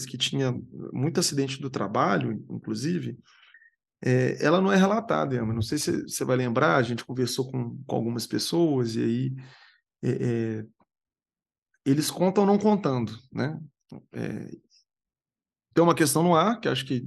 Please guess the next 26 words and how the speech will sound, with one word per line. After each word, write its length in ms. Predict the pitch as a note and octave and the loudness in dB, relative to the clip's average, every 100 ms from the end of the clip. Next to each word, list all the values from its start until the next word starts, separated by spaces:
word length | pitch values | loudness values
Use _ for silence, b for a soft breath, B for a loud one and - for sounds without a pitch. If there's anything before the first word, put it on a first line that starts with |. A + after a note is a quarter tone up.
| - | -6
parece 320 | - B2+ C3 | 0 2 2
que 120 | - C3 | -2 -2
todo 220 | D#3+ D3+ | 0 2
mundo 220 | D3 C#3+ | 2 0
sabe 440 | C3 - C#3+ D#3 | -2 0 0 0
o 80 | A3 - _ | -2 -4 _
que, 80 | - | -18
que 80 | - | -10
tá 80 | - | -8
acontecendo, 640 | A#2+ C#3 C#3+ - C3 F3 G#3 B B B B - | -6 -4 -4 -4 -4 -4 -8 B B B B -4
mas 240 | E3 E3 | 0 0
você 120 | - | 0
não 100 | G3+ | 0
pode 300 | G3+ G3 E3+ | 0 0 0
falar 460 | - B3+ F#3 E3 F#3+ | 0 2 4 2 0
por 160 | F#3+ | -2
receio 280 | D3+ D3 D3 | -2 0 0
de 80 | C#3 | 0
retaliação, 800 | C#3+ C#3+ B2+ E3+ - D#3+ D#3 B2+ | 0 2 2 2 2 2 0 -2
por 180 | - A#2+ | -4 -2
receio 480 | B2+ B2 A#2+ A#2 A2+ | 0 0 2 2 0
de, 400 | A#2 A#2 G#2+ A2 B B B B B B | -2 -2 -2 -4 B B B B B B
de 100 | - | -12
ser 140 | - B2+ | -6 -2
taxado 500 | C3+ C3 A#2 A#2 A2+ | -2 0 0 -2 -4
de 480 | A2+ A#2+ A#2 A2 | -6 -6 -6 -8